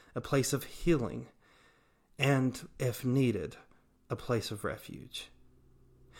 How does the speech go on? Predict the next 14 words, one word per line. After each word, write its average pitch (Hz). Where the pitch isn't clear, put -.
I 180
don't 165
believe 160
that 147
it's -
wrong 135
or 120
sinful 123
or, 120
or 123
any 139
of 131
those 123
things 113